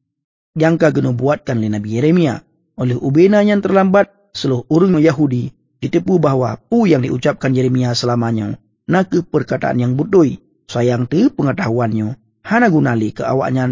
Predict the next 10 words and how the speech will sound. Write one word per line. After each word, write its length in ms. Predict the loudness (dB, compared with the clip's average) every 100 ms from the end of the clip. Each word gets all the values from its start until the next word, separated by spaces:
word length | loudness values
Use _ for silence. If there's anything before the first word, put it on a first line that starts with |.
| -4
karena 240 | -4 -4
jino, 480 | -2 0 2 0 -4 _ _ _ _ -10
awak-awaknya 800 | -6 -4 -2 0 2 2 0 0
na 180 | -2 -4
ke 220 | -4 -8 -2
jud 320 | -2 -2 -6
ketawanan 560 | -4 -4 -2 -4 -4
nibak 400 | 0 0 0 -4 _ -4
jaro 560 | 0 2 0 -4 -6 -2
Babel. 640 | -2 0 -2 -6 -10